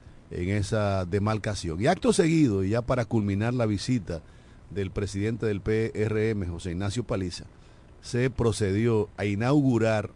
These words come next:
el comando de campaña, primer comando de campaña del P R M a nivel nacional, y estará funcionando hasta el mes de mayo en las inter-, las instalaciones que antes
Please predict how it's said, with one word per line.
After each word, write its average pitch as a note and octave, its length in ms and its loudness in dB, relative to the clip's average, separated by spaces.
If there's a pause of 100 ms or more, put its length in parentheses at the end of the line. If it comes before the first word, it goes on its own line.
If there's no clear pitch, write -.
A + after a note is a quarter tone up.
(240)
el G2+ 160 -2
comando B2+ 580 0
de C#3 140 2
campaña, G2 600 -2
primer D#3+ 400 2
comando D#3 400 0
de C3 120 2
campaña A#2 460 -2
del G2+ 120 -2
P A2+ 200 -2
R A2+ 240 0
M G#2 120 -2
a G2 60 -4
nivel G#2+ 340 -2
nacional, G2 640 -4 (640)
y G2+ 100 -4
estará A2 640 -2 (520)
funcionando A#2 760 -2 (640)
hasta G2 300 -4
el F#2 100 -2
mes G#2+ 340 -2
de A2+ 120 -2
mayo G2+ 420 -4 (760)
en G#2+ 320 -2
las G2 160 -4
inter-, F#2 320 -6 (100)
las F2 340 -10
instalaciones A2 760 -4
que F2+ 140 -8
antes G#2 380 -6